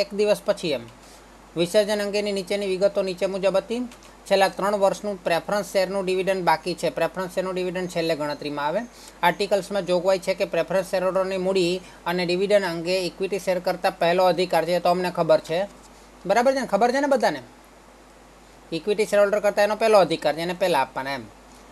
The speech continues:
પછી પાકા સર્વેની તારીખ સુધીનું debenture પરનું વ્યાજ ચૂકવી દેવાયું હતું, ત્યાર, ત્યાર સુધીનું ચૂકવી જ દેવાયું છે. આ વખતે પેલું ડિબેન્ચરનું વ્યાજ બાકી નથી, પણ ત્યાર પછીનો એકત્રીસ ત્રણ બે હજાર સત્તર સુધીનું ગણવું પડશે વ્યાજ, બરાબર ને,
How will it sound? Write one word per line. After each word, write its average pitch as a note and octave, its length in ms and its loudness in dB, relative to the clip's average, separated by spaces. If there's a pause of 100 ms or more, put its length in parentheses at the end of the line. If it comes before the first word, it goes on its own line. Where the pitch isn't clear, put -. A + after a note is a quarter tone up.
(220)
પછી F3 200 -2
પાકા F3+ 300 2
સર્વેની G#3 320 2
તારીખ F#3 280 0
સુધીનું G#3 360 -4
debenture F#3+ 420 -2
પરનું G3 280 -2
વ્યાજ F#3+ 240 2
ચૂકવી G#3+ 280 0
દેવાયું D3+ 460 2
હતું, F3 160 -6
ત્યાર, F3+ 220 0 (180)
ત્યાર F#3 180 -2
સુધીનું G3 360 -4
ચૂકવી G3 280 0
જ F3 60 -4
દેવાયું D#3+ 380 4
છે. D#3+ 80 0
આ D#3 100 6
વખતે E3+ 260 0
પેલું F3+ 280 0
ડિબેન્ચરનું F3+ 480 -2
વ્યાજ F3+ 200 2
બાકી D#3 320 0
નથી, E3 280 -2 (380)
પણ F3+ 140 0
ત્યાર F#3+ 320 4
પછીનો G#3+ 400 0 (1040)
એકત્રીસ G#3 560 0
ત્રણ G#3 220 -4
બે G#3 160 4
હજાર G3 160 4
સત્તર A3+ 360 0
સુધીનું G#3+ 380 -4
ગણવું G#3+ 300 4
પડશે D3 280 0
વ્યાજ, C#3 220 0
બરાબર C4+ 280 4
ને, D#3 120 -4